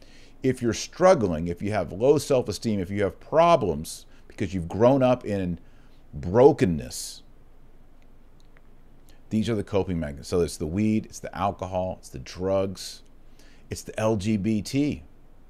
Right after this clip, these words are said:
How can you maximize the most amount of orgasms? Well,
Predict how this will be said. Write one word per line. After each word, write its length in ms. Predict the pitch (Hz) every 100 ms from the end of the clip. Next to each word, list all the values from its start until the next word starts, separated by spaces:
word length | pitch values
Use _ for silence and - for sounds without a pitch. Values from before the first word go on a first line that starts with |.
| - - - - - - -
How 220 | 120 131
can 180 | 131 131
you 100 | 123
maximize 1160 | 101 98 120 - 127 110 107 101 101 95 - -
the 80 | 98
most 500 | 95 95 104 113 -
amount 460 | 107 101 98 101 -
of 360 | 87 87 85 -
orgasms? 720 | 98 110 92 73 67 65 62
Well, 380 | 73 87 117